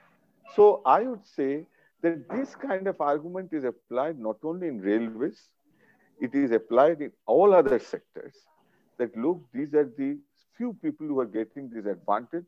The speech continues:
which they are not supposed to get. So let us contractualize. And look at the organized sector in India. Even in the organized sector, roughly one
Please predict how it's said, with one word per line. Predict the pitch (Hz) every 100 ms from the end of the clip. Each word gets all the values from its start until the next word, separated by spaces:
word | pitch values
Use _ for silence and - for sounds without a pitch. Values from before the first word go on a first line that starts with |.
| _
which | 107 101 _
they | 104
are | 98
not | 113 175 -
supposed | 123 117 -
to | -
get. | 90 101 - _ _ _ _
So | 160
let | 117 113
us | 117 - -
contractualize. | 92 90 85 - _ 90 - - - -
And | 135
look | 180 202
at | 180
the | 143
organized | 123 110 107 107 110 104 -
sector | - - 92
in | 90
India. | 90 98 131 151 _ _ _ _ _
Even | 127 147 180
in | 180
the | 151
organized | 120 107 107 110 110 -
sector, | 110 - 135
roughly | 127 156 _ 180
one | 135 127 170